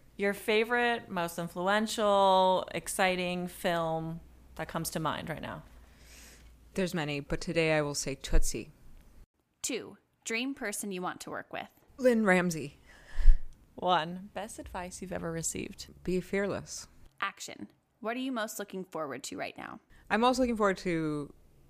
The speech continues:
Speaker 2: uh, I really am digging where things are at in terms of women, um, really supporting each other and really valuing each other's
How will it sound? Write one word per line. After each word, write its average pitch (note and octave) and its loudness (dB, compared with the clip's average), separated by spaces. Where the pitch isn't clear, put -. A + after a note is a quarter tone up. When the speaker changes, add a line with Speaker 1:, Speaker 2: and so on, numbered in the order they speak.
Speaker 2:
uh, C#3 -2
I G3 4
really A#3 4
am F3 -4
digging D3+ -4
where D3 -4
things D3 -8
are C#3+ -4
at C3 -2
in E3 -8
terms F3+ -4
of D3 -2
women, D3 -4
um, A#2 -8
really F3 0
supporting E3 -2
each A#2 -10
other C#2+ -8
and D3+ -10
really E3 0
valuing D3 -4
each C#3+ -10
other's C#3 -6